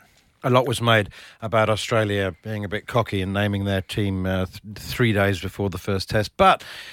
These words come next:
the truth is that, I mean, it picks itself. There was only one conundrum. We'll hear more on, uh, this subject from Brad Hogg, um,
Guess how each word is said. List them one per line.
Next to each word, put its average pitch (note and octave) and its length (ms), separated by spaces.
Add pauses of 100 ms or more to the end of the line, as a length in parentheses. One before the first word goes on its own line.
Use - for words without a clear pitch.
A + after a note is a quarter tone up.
(160)
the D#3+ 120
truth - 360
is A2+ 280
that, G2 220
I A#2+ 40
mean, C3+ 160
it - 140
picks - 220
itself. - 320
There C3+ 120
was E3 260
only B2+ 220
one A#2+ 260
conundrum. A2 540
We'll A2 140
hear C3+ 180
more A#2+ 260
on, G2 240 (400)
uh, A#2 100
this A2+ 160
subject G#2+ 380
from G#2 160
Brad G#2+ 240
Hogg, G#2 300 (140)
um, G2+ 280